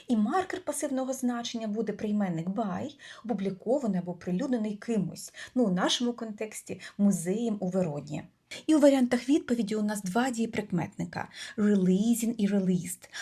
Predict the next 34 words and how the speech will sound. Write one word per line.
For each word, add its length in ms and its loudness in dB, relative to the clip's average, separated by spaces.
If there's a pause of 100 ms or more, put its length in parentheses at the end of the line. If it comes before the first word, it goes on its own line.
Але 200 2
для 120 0
пасивного 640 0
значення 480 2
ми 140 2
обираємо 440 0
саме 440 -4
past 340 -2
participle. 680 -8 (580)
Чому 300 4
так? 440 -8 (180)
Зверніть 500 4
увагу, 540 -4 (340)
past 300 0
participle, 720 -2
хоча 260 2
й 60 4
називається 520 2
дієприкметник 720 0
минулого 420 2
часу, 560 -4 (320)
сам 400 0
по 80 -6
собі 300 2
не 120 8
має 380 2
стосунку 460 0
до 100 0
минулого 400 4
часу, 440 -8 (340)
а 80 0
описує 580 2
пасивну 760 2
дію. 560 -2